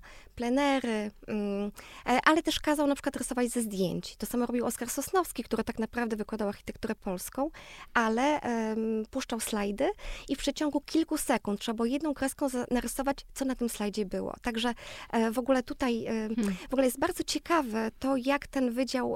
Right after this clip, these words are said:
Speaker 1: funkcjonował, nie tylko jakby, jeśli skupimy się na nazwiskach, ale też na takiej pewnej formule, tym warsztacie. E, wydaje mi się, że on był bardzo, bardzo nowoczesny, ale też właśnie kształtował taką, mm, taką,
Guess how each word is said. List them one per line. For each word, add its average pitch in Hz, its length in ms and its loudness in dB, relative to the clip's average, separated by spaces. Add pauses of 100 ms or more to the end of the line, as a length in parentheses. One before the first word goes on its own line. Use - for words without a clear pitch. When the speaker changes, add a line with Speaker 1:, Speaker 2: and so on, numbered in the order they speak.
Speaker 1:
funkcjonował, 269 520 2
nie 359 80 2
tylko 294 340 0
jakby, 226 280 -2
jeśli 233 220 -2
skupimy 285 340 0
się 277 140 -2
na 247 140 2
nazwiskach, 226 540 -2
ale 262 100 0
też - 180 -4
na 294 80 -4
takiej 262 180 -6
pewnej 277 300 2
formule, 233 480 0
tym 214 180 -2
warsztacie. 208 680 0 (440)
E, 220 260 2 (300)
wydaje 254 280 2
mi 285 60 0
się, - 60 -6
że 285 100 2
on 247 160 2
był 226 140 -2
bardzo, 254 340 0
bardzo 240 240 0
nowoczesny, 240 580 0
ale 233 160 0
też 262 160 -2
właśnie 262 240 0
kształtował 247 600 -4
taką, 233 500 -4
mm, 233 200 -2
taką, 226 380 -4